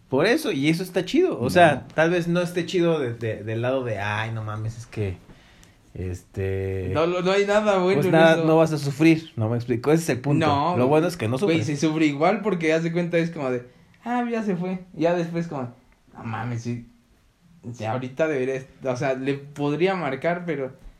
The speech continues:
Speaker 2: pues, güey, ¿para qué le marco?". No, ya, y ya, y, o sea, te quedas en ese pedo de
Speaker 1: Pero no estás sufriendo, ¿me explico?
Speaker 2: Sí sufres de alguna forma, porque siempre quedas con el, la idea de, "Güey, ¿lo hago o no lo hago?". Es que si lo hago va a parecer que,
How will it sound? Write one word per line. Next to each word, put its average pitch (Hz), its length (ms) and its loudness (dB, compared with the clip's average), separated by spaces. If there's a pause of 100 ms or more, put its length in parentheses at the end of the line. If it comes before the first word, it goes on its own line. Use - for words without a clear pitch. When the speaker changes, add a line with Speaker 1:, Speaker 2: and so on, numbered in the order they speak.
(440)
Speaker 2:
pues, 135 260 -10
güey, 175 260 -6
¿para 165 300 -2
qué 190 60 -8
le 190 140 -2
marco?". 175 320 -6
No, 233 300 -4
ya, 220 300 -6
y 185 80 -6
ya, 180 140 -6
y, 165 120 2
o 147 60 2
sea, 175 160 0
te 165 120 -2
quedas 196 240 2
en 220 120 -2
ese 220 160 -2
pedo 214 240 -2
de 156 140 -4 (120)
Speaker 1:
Pero 120 200 2
no 131 80 -2
estás 131 180 -2
sufriendo, 139 360 -2
¿me 107 80 -2
explico? 135 420 -4 (100)
Speaker 2:
Sí 151 400 -6
sufres 165 440 0
de 135 80 0
alguna 143 420 -2
forma, 151 480 -2
porque 127 240 -4
siempre 151 360 -6
quedas 156 280 -2
con 123 240 -4
el, 117 400 -2
la 123 60 0
idea 143 320 0
de, 120 360 -4 (560)
"Güey, 143 160 -2
¿lo 127 160 -2
hago 147 300 -2
o 156 80 -4
no 151 160 -6
lo 147 120 -2
hago?". 151 340 -4
Es 151 160 -6
que 170 100 -2
si 156 160 -6
lo 156 180 -2
hago 151 240 -2
va 151 120 0
a 147 60 -8
parecer 139 420 -4
que, 117 340 -2